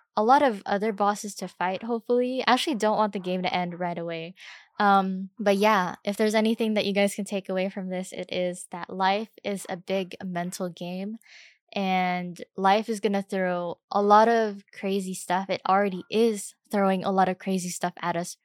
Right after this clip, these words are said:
right now. And so whether you're willing to struggle or not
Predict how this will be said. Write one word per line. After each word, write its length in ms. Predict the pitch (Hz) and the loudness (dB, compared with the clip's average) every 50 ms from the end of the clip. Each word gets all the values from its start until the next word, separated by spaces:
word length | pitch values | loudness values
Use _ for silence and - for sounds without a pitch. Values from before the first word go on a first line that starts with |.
| _ _ _ _ | _ _ _ _
right 220 | 190 190 180 165 185 | -2 -2 -2 -2 -4
now. 420 | 180 180 175 170 160 156 165 196 - - - - - - - _ _ _ - | -6 -6 -6 -6 -6 -8 -10 -10 -14 -20 -20 -20 -20 -20 -20 _ _ _ -4
And 180 | 202 196 196 185 | -2 -2 -2 -4
so 460 | - - 208 196 185 180 180 175 170 - - _ _ _ _ _ _ | -4 -4 -2 0 0 0 0 -2 -4 -6 -10 _ _ _ _ _ _
whether 360 | - 180 208 214 208 240 240 | 0 2 4 4 4 4 4
you're 220 | 233 226 220 202 190 | 4 4 2 0 0
willing 300 | 190 196 190 196 202 196 | 0 0 0 0 0 -4
to 120 | - 190 | -6 -8
struggle 500 | - - - 185 180 175 202 202 202 - | -10 -6 -4 -4 -4 -4 -4 -4 -4 -4
or 100 | 208 208 | -4 -4
not 380 | 202 202 202 202 202 208 208 | -4 -2 -2 -2 -4 -4 -8